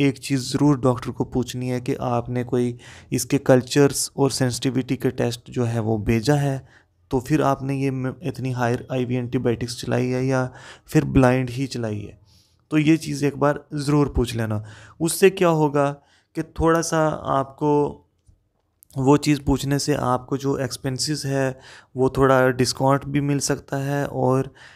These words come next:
डॉक्टर ने अगर वो ऐसे ब्लाइंड तरीके से चलाई होगी तो वो ब्लाइंड तरीके से नहीं चलाएगा, क्योंकि वो आपको बता देगा कि culture and sensitivity हमने भेजी थी, उस पे ये आईवी एंटीबायोटिक जो है वो सेंसिटिव है, तो हमको यही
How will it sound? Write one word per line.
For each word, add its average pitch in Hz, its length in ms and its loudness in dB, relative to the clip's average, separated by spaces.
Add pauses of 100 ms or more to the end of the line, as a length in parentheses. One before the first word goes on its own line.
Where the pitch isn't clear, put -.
(180)
डॉक्टर 131 460 2
ने 160 180 0
अगर 143 300 2
वो 143 400 4
ऐसे 135 240 -4
ब्लाइंड 131 480 0
तरीके 151 340 0
से 143 120 0
चलाई 135 320 2
होगी 135 320 2 (400)
तो 143 80 -4
वो 139 140 2
ब्लाइंड 131 320 0
तरीके 127 240 -2
से 127 120 -2
नहीं 127 240 -2
चलाएगा, 131 360 0
क्योंकि 131 320 -4
वो 131 160 2
आपको 120 240 0
बता 123 260 2
देगा 127 340 0 (420)
कि 135 80 -8
culture 131 360 0
and 127 160 -2
sensitivity 127 600 0
हमने 123 240 0
भेजी 117 320 2
थी, 151 260 -4 (340)
उस 131 200 -4
पे 147 200 -2
ये 139 520 0 (360)
आईवी 139 340 2
एंटीबायोटिक 123 640 0
जो 127 160 0
है 120 200 -2
वो 120 220 -2
सेंसिटिव 123 520 -2
है, 147 260 0
तो 147 180 -6
हमको 123 380 -4
यही 127 400 -2